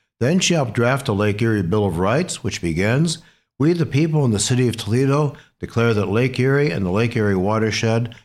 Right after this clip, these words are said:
comprise an ecosystem upon which millions of people and countless species depend for health, drinking water, and survival."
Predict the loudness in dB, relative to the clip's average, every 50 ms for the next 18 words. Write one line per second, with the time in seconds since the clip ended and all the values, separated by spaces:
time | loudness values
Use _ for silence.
0 | _ _ -8 -8 -4 -2 0 0 2 2 0 0 -2 -2 -2 -2 -2 -2 0 -2
1 | -2 0 -2 -2 -2 -2 -2 -2 -2 -2 -2 -4 -2 -2 -2 0 -2 -2 -4 -2
2 | -2 0 2 2 2 2 2 0 0 -2 -4 -4 -2 -2 -2 0 0 -2 -2 -4
3 | -6 -12 -20 _ _ _ -12 -12 -6 -2 -2 0 0 0 -2 -4 -4 -4 -4 -2
4 | -2 -2 0 0 0 -2 -2 -2 -4 -6 -8 -4 -2 0 0 0 0 0 -2 -4
5 | -8 -16 -20 _ _ -8 -6 -2 -2 0 0 0 -2 -4 -6 -12 -18 _ _ _
6 | -4 -2 -2 0 0 0 0 2 0 0 0 0 0 -2 -4 -6 -10 -10 -6 -6
7 | -4 -2 0 0 0 0 0 0 -2 -4 -8 -14